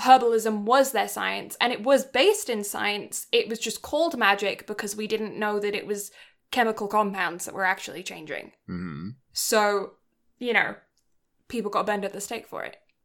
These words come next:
Speaker 1: <laughs>
Speaker 2: Hey, Cletus, come here and check this tomato to make sure that it is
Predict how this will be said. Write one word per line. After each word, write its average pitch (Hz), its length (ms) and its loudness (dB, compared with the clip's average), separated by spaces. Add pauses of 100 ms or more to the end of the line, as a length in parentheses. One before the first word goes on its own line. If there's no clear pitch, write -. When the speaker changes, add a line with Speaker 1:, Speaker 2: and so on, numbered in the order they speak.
(140)
Speaker 1:
<laughs> 330 100 0 (640)
Speaker 2:
Hey, 143 100 4
Cletus, 175 600 2 (340)
come 165 160 0
here 196 80 4
and 160 100 2
check 170 280 2
this 170 180 -2
tomato 147 600 2
to 127 140 -8
make 135 200 0
sure 139 280 0
that 120 200 -2
it 131 160 0
is 117 360 -4